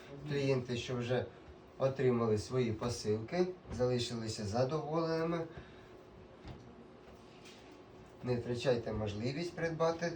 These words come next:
третій мішечок трикотажного одягу під кодом позиції сорок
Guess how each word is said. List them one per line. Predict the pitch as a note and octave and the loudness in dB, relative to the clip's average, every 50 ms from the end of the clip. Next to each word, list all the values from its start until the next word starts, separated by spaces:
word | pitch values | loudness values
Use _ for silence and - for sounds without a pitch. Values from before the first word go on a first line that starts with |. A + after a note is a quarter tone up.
| - - - - - - | -6 -12 -16 -18 -14 -6
третій | - A#2 B2 B2+ B2 B2 D3 D3+ | -2 2 2 2 2 0 -4 -4
мішечок | D#3 D#3 D3+ - E3+ E3 D#3+ - E3 C3+ | -4 -4 -4 -4 -4 -4 -4 -4 -6 -8
трикотажного | - D3 C#3+ - D3+ C#3 - C#3 C#3+ C#3+ C#3 C#3+ C#3 C#3 C#3 C#3+ C#3 - | -6 -8 -6 -4 -4 -2 0 0 0 0 0 -2 -2 -2 -2 -2 -2 -2
одягу | C#3+ D#3 D3+ D3+ D3 C3+ C3 B2+ | -2 -2 -2 -2 -2 -2 -2 -4
під | - C3+ B2 - | -4 -6 -8 -6
кодом | - C3 A#2+ A2 G#2+ G#2+ G2 | -2 -2 -2 0 0 -2 -2
позиції | - A2+ G#2 A2 A2+ G2+ - G2 G2+ | -2 -4 -2 -2 -2 -4 -4 -6 -8
сорок | F#2 - A2+ A2 G#2 F#2+ F2+ - | -8 -6 -2 -2 -2 -2 -2 -6